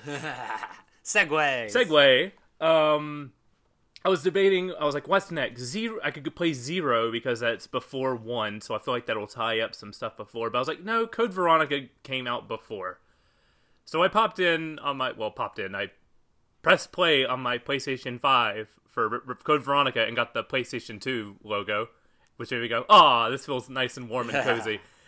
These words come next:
Speaker 2: And then you start playing it and go, "Oh no, there's tank controls! Oh no." <laughs> Uh, I,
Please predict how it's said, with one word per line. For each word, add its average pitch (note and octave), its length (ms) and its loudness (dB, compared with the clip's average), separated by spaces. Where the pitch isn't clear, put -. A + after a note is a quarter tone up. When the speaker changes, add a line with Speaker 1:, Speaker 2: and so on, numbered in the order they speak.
Speaker 2:
And D3 180 -2
then C4 320 2
you G#3 80 -4
start G3+ 280 0
playing F#3+ 360 4
it E3 120 -2
and D#3+ 120 -6
go, D3+ 220 6
"Oh B3 180 6
no, A#3 260 10
there's A3 220 4
tank G3 240 0
controls! B2+ 540 -2
Oh G3+ 260 6
no." E3 500 6
<laughs> A3 1040 6
Uh, C#3+ 300 4
I, E3 180 2